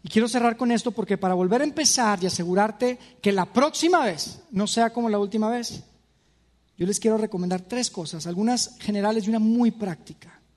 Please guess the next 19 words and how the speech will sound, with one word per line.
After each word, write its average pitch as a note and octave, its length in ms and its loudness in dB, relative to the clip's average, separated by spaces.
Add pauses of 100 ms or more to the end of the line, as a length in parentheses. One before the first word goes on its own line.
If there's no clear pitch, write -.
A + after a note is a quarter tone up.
(960)
La G3 120 2
primera, A#3+ 720 0 (340)
la F#3 140 -4
primera G3+ 260 2
es A#3 60 0
la G#3 80 0
siguiente. D#3 500 -6 (960)
Perdona C4+ 640 0 (380)
como F#3+ 260 0
tú A3 180 2
has G#3+ 100 0
sido G3 200 -2
perdonado. D#3 540 -8 (1700)
Perdona F3+ 580 -2 (400)
como E3+ 200 -6
tú F3+ 180 -6
has E3+ 80 -6
sido F3+ 220 -6
perdonado. D#3 420 -12